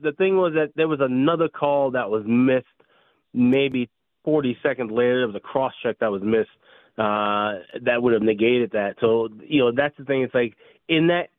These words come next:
time frame, you let those little things go. And if you let the cross-check go forty seconds before it, then, yeah, you could have let the trip go as well. So I, I wasn't too crazy about that, uh,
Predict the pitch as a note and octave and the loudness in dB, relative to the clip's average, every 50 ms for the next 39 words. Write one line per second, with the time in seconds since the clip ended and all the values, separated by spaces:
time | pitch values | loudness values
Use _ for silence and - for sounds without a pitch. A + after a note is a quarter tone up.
0 | - - C#3+ D3 D3+ D3+ D3+ - - D#3+ D#3 D3+ D3+ C#3+ C#3 D3 E3 D#3+ D3 C3+ | -12 -8 -4 -4 -2 -4 -4 -4 -2 0 2 2 0 0 -2 -4 -4 -2 0 2
1 | C#3+ C#3+ C3+ - - C3+ A#2+ A2+ A2+ A#2 A#2 A#2+ A2 A#2 A2+ G#2+ G#2 G2 F#2+ G#2 | 2 0 0 0 -2 -2 -2 0 0 0 0 0 0 0 0 -2 -2 -2 -2 0
2 | A2+ G#2+ G2+ F2 - _ _ _ _ _ _ - B2+ B2 A#2+ A#2+ B2 A#2+ A2 - | 0 2 0 -2 -4 _ _ _ _ _ _ -2 0 2 2 2 2 0 -2 -2
3 | - B2+ B2+ C3 D3+ F3 F3 - C#3+ - - - D3+ D3 C#3+ - - - C3+ B2 | 0 0 2 2 2 0 -2 -4 -8 -8 -4 -2 -2 -2 -2 -4 -4 -4 -4 -4
4 | A2 B2 A#2+ A#2 - - - C3 B2+ A#2 - - A#2+ A2+ A#2 A2 G#2+ G2+ - - | -2 -2 -2 -2 -2 -4 -4 -2 -2 -2 -2 -2 -4 -4 -4 -8 -12 -10 -4 0
5 | A#2+ A#2+ A#2 G#2 E2+ A2 A2 A2+ A2+ A2+ G#2 A#2 - - C#3 B2 B2 A#2+ G#2 - | 0 2 0 0 -2 -4 -4 -2 0 0 0 0 0 -2 -2 0 0 0 0 -2
6 | F#2+ - - A2 - - F#2+ G2 F#2+ F#2 F2 E2+ F2+ F#2 F#2+ F#2 F2 E2 - - | -6 -6 -4 -6 -6 -4 -2 0 0 0 0 0 0 0 0 0 0 -4 -2 -2
7 | G2+ F#2+ F2+ - - - - - - A2+ C3 A#2+ B2+ D3 D3 D3 C3+ C3 C3 A#2+ | -2 -2 -2 -4 -8 -18 -14 -8 -6 -4 -2 -2 -2 0 0 0 -2 -2 -4 -8
8 | - C3+ A#2+ - C3+ B2+ B2+ A#2 A2+ A#2+ A2+ A2+ A2+ A2 G#2+ - A2+ A2+ A2 G#2 | -6 -8 -6 -2 0 0 0 0 0 -2 0 0 0 -2 -2 -2 -2 -2 -2 -4
9 | _ _ _ _ _ _ _ - A2 A2 A2 G#2+ G#2+ G#2+ G#2 G#2 G2+ G2+ G2+ | _ _ _ _ _ _ _ -4 -2 -2 0 0 0 0 0 -2 -2 -4 -6